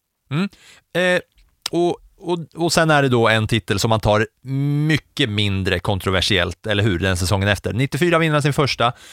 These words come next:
diskad två gånger, avstängd två race, kraschar till sig, liksom kö-, kör sönder motståndarbilen för att vinna titeln. Men säsongen efter så är det inte så lik-, då är det liksom ingen snack om saken. Då, då vinner han hem, eh,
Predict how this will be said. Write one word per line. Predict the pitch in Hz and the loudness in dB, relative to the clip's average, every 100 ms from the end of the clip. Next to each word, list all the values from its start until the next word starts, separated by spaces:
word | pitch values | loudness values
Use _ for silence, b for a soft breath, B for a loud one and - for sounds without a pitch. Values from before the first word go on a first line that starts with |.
| B B - | B B -18
diskad | 117 143 139 - - 147 | -6 -4 -2 -4 -2 -2
två | 120 113 | 0 0
gånger, | 107 101 - | 2 0 0
avstängd | 151 156 113 92 - 165 | 0 2 2 0 -4 -4
två | 117 101 | -2 0
race, | 98 95 - - | 0 0 -4 -8
kraschar | 139 156 - - 160 | -4 -2 -2 -2 -2
till | 139 104 92 | 0 -4 -6
sig, | - 92 90 92 b b b | -4 -2 -2 -6 b b b
liksom | - 107 104 92 | -14 -8 -6 -6
kö-, | 87 - - 110 | -6 -6 -6 -8
kör | 113 - | -2 0
sönder | 127 160 156 151 127 | 0 0 0 0 0
motståndarbilen | 120 127 - 117 110 110 123 120 90 | 0 -2 -4 -4 -2 0 0 0 0
för | 104 | 0
att | 95 | 0
vinna | 101 92 | 0 -2
titeln. | 90 90 90 87 B B | -2 -4 -4 -8 B B
Men | - 127 | -4 -2
säsongen | 120 123 113 110 | 0 0 0 0
efter | 110 - 101 | 0 -2 -2
så | 113 | 0
är | |
det | 104 | -2
inte | 95 | -2
så | 104 | -2
lik-, | 104 92 - | -2 -4 -8
då | 107 107 110 | -12 -4 0
är | |
det | 104 | 0
liksom | 95 101 | -2 -4
ingen | 92 | -2
snack | 98 95 | -2 -4
om | 95 | 0
saken. | 98 90 92 | 0 0 -2
Då, | 98 92 | 0 0
då | 90 110 101 95 | -2 -2 -2 0
vinner | 92 95 87 | -2 -2 -2
han | 85 | -2
hem, | 87 85 82 | -2 -2 -2
eh, | 82 85 | -2 -4